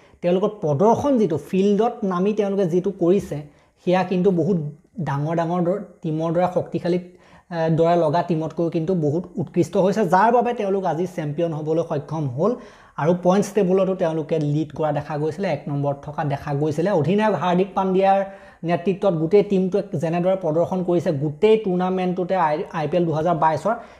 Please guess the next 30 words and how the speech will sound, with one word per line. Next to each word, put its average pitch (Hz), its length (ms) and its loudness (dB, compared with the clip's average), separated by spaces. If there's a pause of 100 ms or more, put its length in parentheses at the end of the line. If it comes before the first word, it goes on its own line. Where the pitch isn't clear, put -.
(160)
সেয়া 185 220 6
সঁচাকৈ 185 440 0
প্ৰশংসনীয়। 175 720 -2
হাৰ্দিক 160 420 0
পাণ্ডিয়াই 175 500 2
এনেদৰে 180 400 2
কেপ্টেইনশ্বিপ 165 580 -2
কৰাটো 180 380 4 (360)
ভাৰতীয় 185 420 2
টিমৰ 196 340 0
কাৰণে 208 260 0
ভাল। 202 220 0
আগ-, 165 320 -2 (260)
আহি 160 260 0
থকা 196 300 2
সময়বোৰত 196 580 2
তেখেতে 190 440 0 (420)
যে 175 140 4
ইণ্ডিয়ান 180 420 4
টিমৰো 190 360 2 (120)
ভাৰ 175 180 2
ল'বগৈ 165 340 2
পাৰিব, 170 460 0 (400)
সেইটো 170 260 2
তেখেতে 175 560 0 (160)
সকলোকে 160 460 2
আজি 156 280 2
দেখুৱাই 156 420 0
দিছে 156 280 -2
এইখন 170 600 -2